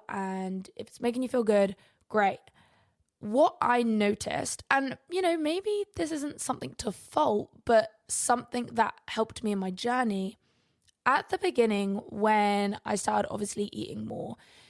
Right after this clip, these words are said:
fear foods and more different foods, I would basically only eat it if I posted it. So, like, let's say I had a pizza with my friends, I had to post it. And I could never just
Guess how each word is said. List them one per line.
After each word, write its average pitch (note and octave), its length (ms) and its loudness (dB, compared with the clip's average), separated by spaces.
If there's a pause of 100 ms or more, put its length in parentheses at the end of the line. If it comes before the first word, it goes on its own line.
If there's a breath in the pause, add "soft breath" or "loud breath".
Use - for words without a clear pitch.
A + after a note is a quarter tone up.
(220 soft breath)
fear D#4 260 0
foods C#4 460 0
and A3 100 2
more G#3 140 2
different A3 300 -4
foods, G3 340 2 (220)
I B3 300 2 (1080)
would G#3+ 380 0 (720)
basically A#3 600 0 (260)
only A3+ 320 2
eat G#3+ 240 -4
it - 120 -4
if G3 120 -4
I G#3 80 -4
posted - 380 -8
it. - 120 -12 (360)
So, C4 240 4
like, A#3 340 2 (720 soft breath)
let's C4 220 0
say D#4+ 80 4
I D#4 40 2
had C4+ 100 2
a B3 40 -2
pizza - 220 -4
with G#3+ 80 0
my G#3 100 0
friends, G3+ 380 -6 (100)
I G#3 160 0
had G3+ 360 0
to G3+ 100 -2
post F#3+ 360 -4
it. C#4+ 220 0 (540)
And A#3+ 80 2
I A#3 120 2
could A#3 180 0
never A3 260 4
just A#3 300 -2